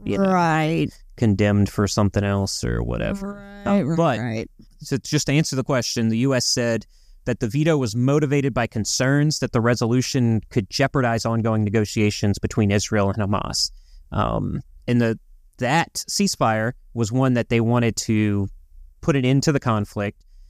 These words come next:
Speaker 1: or the U S says they want to end the conflict and return all hostages. Um, they don't want just a ceasefire. They want a complete end. So that was the,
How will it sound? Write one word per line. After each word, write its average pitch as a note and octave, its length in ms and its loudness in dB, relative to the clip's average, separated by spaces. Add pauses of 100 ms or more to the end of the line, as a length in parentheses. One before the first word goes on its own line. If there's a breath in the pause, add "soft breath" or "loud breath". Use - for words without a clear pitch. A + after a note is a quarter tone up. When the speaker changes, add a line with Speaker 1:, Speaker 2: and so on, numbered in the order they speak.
(160)
Speaker 1:
or A#2+ 240 2
the A2+ 100 2
U D#3 180 4
S D3 140 2
says A2+ 220 0
they B2+ 160 0
want B2 320 0
to - 120 -4
end B2 160 2
the A#2 60 0
conflict A#2 640 -2
and A2+ 260 0
return A2+ 420 0
all G#2+ 200 0
hostages. G2 800 -4 (320)
Um, G2 160 -6
they C3 100 2
don't D3 220 0
want B2+ 240 0
just - 220 -4
a G2+ 40 -6
ceasefire. - 600 -8 (280)
They B2+ 80 0
want B2+ 180 4
a A#2 40 -2
complete A2+ 400 0
end. G2+ 160 -6
So - 120 -8
that D#3+ 140 2
was D#3+ 160 -2 (200)
the, A#2+ 160 -2